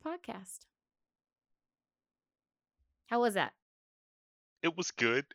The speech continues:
Speaker 2: This was one of those, like, I know being mindful, you have to kind of put yourself in your most comfortable position.
Speaker 1: Mm-hmm.
Speaker 2: And so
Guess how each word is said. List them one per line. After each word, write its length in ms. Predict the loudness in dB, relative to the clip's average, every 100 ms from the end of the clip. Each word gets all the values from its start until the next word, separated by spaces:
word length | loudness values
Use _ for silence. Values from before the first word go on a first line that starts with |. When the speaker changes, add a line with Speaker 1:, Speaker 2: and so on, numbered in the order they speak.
| -4
Speaker 2:
This 280 | 2 2 2
was 200 | -2 -2
one 220 | 0 2
of 140 | 0 2
those, 440 | 0 2 0 0
like, 180 | -2 2
I 100 | 0
know 220 | 4 4
being 340 | 6 2 2 -2
mindful, 400 | -6 -6 -6 -6
you 180 | -4 -4
have 260 | -4 -2 -4
to 80 |
kind 320 | 0 0 0 -4
of 160 | -10 -18 -20
put 220 | 0 0 0
yourself 680 | -2 0 2 2 2 -2 -12 -20 -20 -20 _ 4
in 460 | 6 6 2 -6 -10 -6
your 180 | -4
most 340 | -2 -2 -2 -6
comfortable 560 | 0 0 0 -4 -4
position. 600 | -4 -6 -6 -2 -2 -2 -8 -18 _ -20 -20 -16 -14 -6
Speaker 1:
Mm-hmm. 240 | -4 -2 0
Speaker 2:
And 100 | 4
so 200 | 6